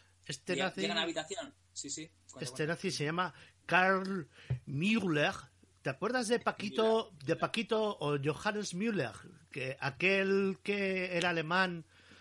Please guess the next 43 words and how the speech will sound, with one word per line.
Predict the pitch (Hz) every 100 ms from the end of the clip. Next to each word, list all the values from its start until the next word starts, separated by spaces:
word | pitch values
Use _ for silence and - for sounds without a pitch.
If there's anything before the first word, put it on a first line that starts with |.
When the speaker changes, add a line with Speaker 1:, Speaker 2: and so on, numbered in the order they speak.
| - - _ -
Speaker 1:
y |
luego | 147 165
se | 170 170
nacionalizó | 165 156 160 151 147 180
español | 175 - 143 170 170 160
en | 139
las | 135 143
Olimpiadas | 131 127 165 165 151
de | 147
no |
sé | 151 139
dónde, | 165 160 156 147 139 -
y | 139
luego | 131 175 156
cuando | 156 156 143 131
volvió | 127 120 156 165
a, | 165
cuando | 135 139 131
dio | 127 170 165
un | 156
positivo, | 143 156 143 - 160 147
volvió | 110 127 139 170
a |
ser | - 165
alemán. | 156 147 170 117 -
<laughs> | - _ - 180 - - 139 - - - - - 139 - - -
Speaker 2:
Bueno, | 143 147
la, | 135
la, | 135 127
la, | 123 123
bueno, | 117 120 117
mira, | 131 135
tenemos | 185 143 131 -
aquí | 143
al | 131
hombre | 131 131
positivo. | - - - 131 131 -
<laughs> | 139 147 135 147 - - 143 - - 190 202 214 214 196 175 -
Speaker 1:
Pues | 160 135
no | 185
sé | 190
si, | 160 143 135
bueno, | 123 156 110